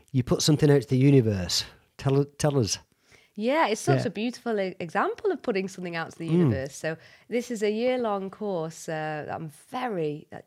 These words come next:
Speaker 2: exceptionally proud and excited to be teaching. And, um, and I tried to run it before, but it hadn't worked out for one reason or another. And what it seemed like was one of those situations where the door just kept slamming in my face.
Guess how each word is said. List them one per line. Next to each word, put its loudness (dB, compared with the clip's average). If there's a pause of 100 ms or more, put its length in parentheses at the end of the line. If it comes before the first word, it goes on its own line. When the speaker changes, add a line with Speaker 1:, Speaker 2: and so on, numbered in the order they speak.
(140)
Speaker 2:
exceptionally -10
proud -10
and -12
excited -12
to -20
be -14
teaching. -16 (460)
And, -6
um, -6 (500)
and -4
I -4
tried -4
to -8
run -4
it -10
before, -6
but -6
it -6
hadn't -6
worked -6
out -6
for -12
one -8
reason -12
or -12
another. -12 (320)
And -8
what -2
it -8
seemed -6
like -10
was -8
one -6
of -4
those -4
situations -10
where -8
the -4
door -6
just -12
kept -16
slamming -10
in -10
my -10
face. -12